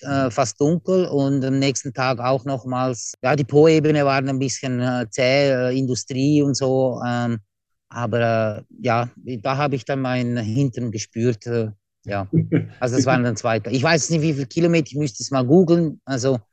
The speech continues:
Speaker 1: Google Map, wie viele Kilometer, aber das war sicher, ich denke, das Vierfache <laughs> oder so, das Fünffache von dem, von dem fünfhundert Kilometer, oder?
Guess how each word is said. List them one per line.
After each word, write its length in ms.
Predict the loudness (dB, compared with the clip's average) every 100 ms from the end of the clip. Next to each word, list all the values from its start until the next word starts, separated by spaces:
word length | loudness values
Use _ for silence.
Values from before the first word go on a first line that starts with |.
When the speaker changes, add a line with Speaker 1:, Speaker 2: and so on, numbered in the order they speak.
| _ -2
Speaker 1:
Google 240 | 2 4
Map, 200 | 4 2 0
wie 100 | -2
viele 100 | -4
Kilometer, 540 | -2 2 2 2 0
aber 120 | 0
das 140 | 0 0
war 180 | 0
sicher, 440 | 2 -2 -2 -2 -2 _ _ _ _ _
ich 60 | _
denke, 300 | -6 -6 -4
das 160 | -4 -4
Vierfache 880 | -4 2 2 2 -2 -2 -2 -2 0
<laughs> 340 | 2 6 6
oder 280 | 4 2 2
so, 340 | -2 -4 -8 -8 _ _ _ _ _
das 180 | -6 -2
Fünffache 720 | 2 0 2 0 0 -2 -4
von 200 | -2 -2
dem, 380 | 0 0 -2 -8 _ -14
von 180 | -8 -4
dem 140 | -4
fünfhundert 460 | -4 -6 -6 -8 -8
Kilometer, 640 | -6 -4 -4 -6 -10 -10
oder? 240 | -8 -8